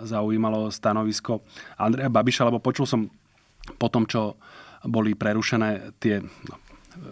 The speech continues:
vyšla tá správa o, o zrušení spoločného zasadania, tak som počul mnoho hlasov, že no veď počkajte, veď to je stanovisko vlády, e, Petra Fialu,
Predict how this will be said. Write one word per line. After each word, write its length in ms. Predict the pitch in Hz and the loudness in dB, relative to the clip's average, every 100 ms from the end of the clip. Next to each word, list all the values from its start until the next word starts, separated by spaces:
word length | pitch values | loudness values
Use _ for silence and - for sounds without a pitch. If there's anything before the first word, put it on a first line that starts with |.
| 117 113 | -14 2
vyšla 320 | 117 120 113 | 4 4 0
tá 80 | - | -2
správa 560 | - 104 107 104 95 | 0 2 2 0 -2
o, 240 | 95 101 107 | -6 -8 -8
o 80 | |
zrušení 400 | 98 101 - 107 | -6 -6 -2 -4
spoločného 560 | 101 - 104 - 110 107 - - - - | -4 -6 -6 -4 -4 -4 -8 -16 -16 -6
zasadania, 560 | 139 123 147 135 131 120 | -2 2 4 4 2 0
tak 80 | |
som 160 | - 123 | -2 0
počul 240 | 131 131 | 2 4
mnoho 400 | 127 139 139 120 | 4 4 2 2
hlasov, 320 | 120 120 127 120 | 2 2 0 -2
že 80 | - - - 160 | -4 -14 2 4
no 160 | 165 | 4
veď 160 | 147 151 | 2 0
počkajte, 720 | 143 - - 139 123 127 127 | -2 0 2 2 2 0 0
veď 140 | 120 - | -2 -6
to 240 | - 123 117 | -4 -2 0
je 20 | |
stanovisko 800 | - 117 117 110 - - 110 101 | 0 2 2 0 -4 -2 -2 -4
vlády, 720 | 113 113 113 113 117 110 107 | -6 0 2 2 2 0 0
e, 80 | 107 | -2
Petra 400 | - 117 117 104 | -2 0 0 2
Fialu, 400 | 147 165 160 | 2 4 4